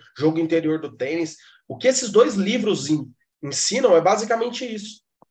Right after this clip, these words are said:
É você ensinar o seu subconsciente, é você modelar, cara, o que o seu, o seu cérebro, né, é, pode te ajudar a atingir. Qual o objetivo? A visualização.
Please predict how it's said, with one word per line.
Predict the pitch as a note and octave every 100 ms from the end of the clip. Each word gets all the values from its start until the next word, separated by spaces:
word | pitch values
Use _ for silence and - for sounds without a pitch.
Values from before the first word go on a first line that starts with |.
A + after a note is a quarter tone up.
| _ -
É |
você | C3 D#3+ G#3+
ensinar | A3 - C4+ G3 A#3+
o |
seu | B3 G3+
subconsciente, | G3+ E3 D#3+ D#3+ D3 A2+ G2 -
é |
você | - -
modelar, | E3 G3 G#3 B3 A3+ F3 F3 G#3 -
cara, | B2+ A2+ - _ _ _ _
o | D3+ D3+
que | - A3+ B3+ - _ -
o | D#3
seu, | - F3 F#3+ F#3 D#3 A2+ _ _ _ -
o |
seu | - G3
cérebro, | - - F3+ G3+ E3 A2+ G2+ _ _ _ _ _ _ -
né, | C3+ D#3 - _ _
é, | - C3 C3 B2 A2+ G#2 G#2+ _ _ _ _
pode | D#3+ F3+ F#3
te | F#3
ajudar | F3 D#3 D#3 D3
a |
atingir. | D#3+ - D#3+ A#2 A#2 A2
Qual | B2+ F3
o |
objetivo? | E3+ D3+ D3+ D3 - G#2+ G2+ -
A | B2
visualização. | A#2 E3 G#3 F#3 D#3+ D#3 C#3+ - A#2+ G2